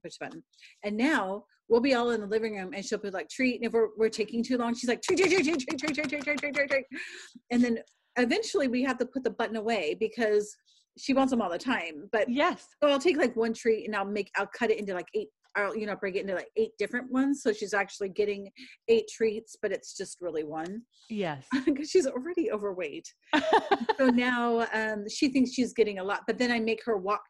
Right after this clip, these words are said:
Speaker 1: to me to get the treat so that, you know, like, it's, she has to work for a little bit.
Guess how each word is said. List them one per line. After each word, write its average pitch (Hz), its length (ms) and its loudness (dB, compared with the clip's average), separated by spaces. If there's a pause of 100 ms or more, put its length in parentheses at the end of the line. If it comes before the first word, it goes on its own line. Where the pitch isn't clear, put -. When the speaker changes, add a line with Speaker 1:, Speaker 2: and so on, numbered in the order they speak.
(120)
Speaker 1:
to 277 120 0
me 196 240 0
to 208 100 -8
get 196 200 -6
the 185 60 -6
treat 170 460 -6 (440)
so 233 180 4
that, 202 220 2 (100)
you 208 120 -6
know, 175 200 -8
like, 170 180 -10
it's, - 380 -12
she - 160 -2
has 226 140 4
to 196 80 -2
work 190 240 -8
for - 80 -16
a 175 60 -6
little 175 240 -6
bit. 151 260 -8